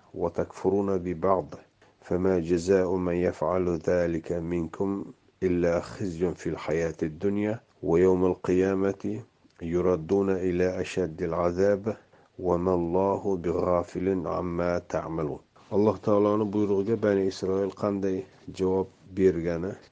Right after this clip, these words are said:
qanday amal qilgani fosh qilinishi davom etmoqda. Summa, undan keyin, nimadan keyin? Iqror bo'ldik va guvohmiz deya ahd berishganlaridan keyin.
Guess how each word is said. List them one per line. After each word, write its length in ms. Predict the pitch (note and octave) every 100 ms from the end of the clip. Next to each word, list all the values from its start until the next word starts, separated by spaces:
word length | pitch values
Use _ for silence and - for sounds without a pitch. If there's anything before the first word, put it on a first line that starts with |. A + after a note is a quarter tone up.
| _
qanday 340 | - F#2 F2+ F2
amal 280 | F#2 F2+ E2+ -
qilgani 400 | E2 F2 E2+ G#2+ - _ - - _
fosh 300 | - A2 G2 -
qilinishi 600 | - F2 F2 G2 - G#2 - G#2+ E2
davom 260 | F2 E2+
etmoqda. 440 | E2 - E2 - - - _ _ _ _
Summa, 380 | B2 A#2 G#2+ F2 - _ -
undan 360 | - F#2+ G2 F#2+
keyin, 340 | - G2+ F#2+ G2 - _ _ _ _ -
nimadan 440 | G2 G#2 G2 F#2+
keyin? 300 | - G2+ B2+ D#3+ _ _ _ -
Iqror 440 | A#2 - A#2+ A#2 G#2+
bo'ldik 340 | A#2 B2+ A#2+ A2+
va 120 | A#2
guvohmiz 600 | G2+ A2 B2+ A#2+ A2+ G2 F2+
deya 180 | G2+ D3+
ahd 240 | C3 - G#2
berishganlaridan 880 | G2+ E2+ - F#2+ F2+ F2 F#2+ G#2 G2
keyin. 300 | G2 F#2